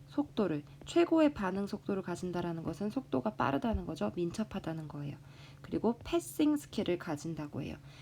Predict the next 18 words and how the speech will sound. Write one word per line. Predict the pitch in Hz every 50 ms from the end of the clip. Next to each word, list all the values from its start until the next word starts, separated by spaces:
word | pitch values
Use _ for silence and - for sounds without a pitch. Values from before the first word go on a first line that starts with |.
| - - -
패스하는 | - - 262 - - - - 254 247 240 233 214 202
스킬이 | 196 - - - - 226 196 196
좋다는 | 185 - 165 - - 208 185 180 170
거죠. | 156 151 143 - 160 202 220 -
어디에서요? | - 180 180 185 190 180 175 - 160 156 180 220 - - - - - -
자기 | - - - 165 175 175
팀에서. | - - - 269 262 247 220 - 147 143 - - - - - - - - - -
그러니까 | - 208 - -
팀에서 | - 285 285 277 269 - 302 247 -
가장 | - 208 185 - 202 196 190
반응 | - 180 175 185 190
속도가 | - 196 - - 185 - 175 -
빠르고 | - 208 220 220 214 208 208 214 226 226
패스를 | - 254 - - - 247 226 214
잘하는 | 214 - 185 175 180 170 170 170 185 214 247 294 320 339 - - - - - -
사람이 | - - 233 226 220 220 226 214
리베로가 | - 175 175 190 196 185 170 151 160 160 156
된대요. | - 165 165 151 147 147 147 147